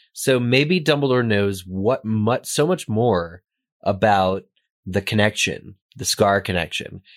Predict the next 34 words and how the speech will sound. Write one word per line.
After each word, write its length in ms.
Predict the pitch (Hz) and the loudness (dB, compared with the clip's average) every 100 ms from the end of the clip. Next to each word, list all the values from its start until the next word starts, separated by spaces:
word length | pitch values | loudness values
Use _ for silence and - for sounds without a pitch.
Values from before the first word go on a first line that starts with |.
| _ - | _ 0
Maybe 280 | 107 113 | 2 4
he's 200 | 117 107 - | 2 0 2
seen 160 | 107 | 2
it 100 | 104 | 2
before 500 | 107 98 113 107 95 | -2 0 2 4 4
with, 180 | 90 - | 0 -4
like, 180 | 87 - | -10 -2
the 120 | 101 | 2
love 340 | 104 104 90 | 4 2 -2
pact 460 | 98 90 - _ - | -2 -2 -4 _ -18
between 300 | - - 95 | -14 -8 -6
he 160 | 98 98 | -4 -4
and 100 | 95 | -2
Grindelwald 560 | 101 95 90 92 78 | 0 0 0 0 -2
or 80 | 123 | -4
something, 480 | - 185 156 82 - _ - - _ - | 0 0 -2 -10 -14 _ -20 -20 _ -6
that 560 | 104 117 110 107 101 _ _ _ _ _ | 0 2 4 0 -4 _ _ _ _ _
when 260 | 120 123 123 | 0 2 2
you 320 | 135 139 104 _ _ _ 98 | 2 0 -6 _ _ _ -6
join, 800 | - 123 135 143 147 139 135 - | 0 4 4 4 4 2 -2 -6
when 220 | 104 117 | -4 0
your 140 | 113 107 | 0 -2
souls 600 | - 135 147 165 170 151 | 0 2 2 2 0 0
are 100 | 120 | 2
that 420 | 110 110 120 - | 2 2 0 -6
connected 680 | 113 101 101 - - - - _ _ _ _ _ _ | -6 -6 -6 -10 -14 -14 -18 _ _ _ _ _ _
or 120 | - 90 | -6 -2
something, 640 | - 120 92 64 50 - _ _ _ _ _ - | 0 0 -4 -10 -14 -20 _ _ _ _ _ -12
that 720 | 95 107 107 101 95 98 - _ _ - | -4 2 4 4 2 0 -8 _ _ -10
the, 260 | 101 104 - | -2 -2 0
this 340 | 104 107 - - | 0 0 -4 -10
scar 500 | - - - 104 107 | -6 -2 2 4 4
connection 460 | - 104 95 - 90 | 2 0 0 0 -4
can't, 360 | - 110 101 | -2 -2 -2